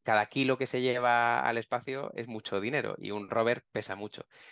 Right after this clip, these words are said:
Entonces, como también llevaron un, un dron con Perseverance y está muy, la nasa está muy contenta con, con cómo está funcionando, pues quiere cambiar el rover por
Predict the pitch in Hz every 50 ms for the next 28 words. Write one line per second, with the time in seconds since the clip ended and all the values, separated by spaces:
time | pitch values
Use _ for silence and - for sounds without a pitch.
0 | - - - - 101 107 117 117 110 - - 101 101 104 101 104 107 113 117 117
1 | 117 120 120 120 120 120 120 120 120 120 120 120 117 117 117 117 117 117 117 117
2 | - - 120 117 113 120 127 127 127 135 143 143 _ - 107 101 - 101 - -
3 | 120 123 120 120 120 - - - - - - - 104 101 101 101 101 101 98 98
4 | 101 101 98 - - - - - - - 98 - 113 110 113 117 - - 98 98
5 | 104 117 120 - 101 - - 101 104 101 - 104 104 - 110 107 101 107 104 -
6 | 104 104 101 101 101 104 104 104 104 113 117 - - - 101 101 101 - 104 104
7 | 107 104 110 101 - 104 107 113 110 113 113 117 135 _ - - - - - _
8 | _ - 104 - - 113 110 110 113 113 117 117 117 113 113 107 - 110 113 117
9 | 117 117 117 - - 107 110 107 120 117 123 127 - - - 104 98 95 95 95
10 | 92 92 92 -